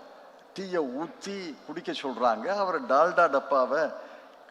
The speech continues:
கழுவி வைக்கிறாரே அப்படின்னு தாயாரை கேட்டிருக்காங்க.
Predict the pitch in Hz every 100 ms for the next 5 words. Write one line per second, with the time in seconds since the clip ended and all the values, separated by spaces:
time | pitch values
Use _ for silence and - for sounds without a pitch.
0 | - 135 160 160 123 117 - 117 104 120
1 | 95 95 - - 127 160 160 123 135 151
2 | 135 120 120 - - 104 92 -